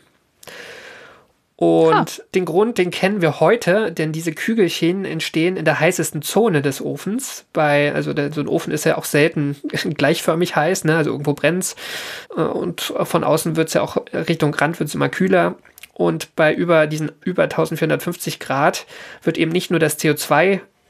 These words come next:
Speaker 1: beziehungsweise das Carbonat, die Carbonatendung ausgetrieben aus dem Kalkstein, sondern Ton und Kalk beziehungsweise der, der, das Calcium, die, ähm, verschmelzen miteinander. Und man sagt auch, sie sintern.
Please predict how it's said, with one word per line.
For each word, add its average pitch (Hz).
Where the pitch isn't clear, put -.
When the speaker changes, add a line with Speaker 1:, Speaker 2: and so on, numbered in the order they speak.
Speaker 1:
beziehungsweise 147
das 143
Carbonat, 147
die 156
Carbonatendung 147
ausgetrieben 160
aus 139
dem 156
Kalkstein, 151
sondern 175
Ton 190
und 160
Kalk 165
beziehungsweise 151
der, 139
der, 175
das -
Calcium, 160
die, 147
ähm, 147
verschmelzen 156
miteinander. 123
Und 147
man 143
sagt 139
auch, 139
sie 139
sintern. 135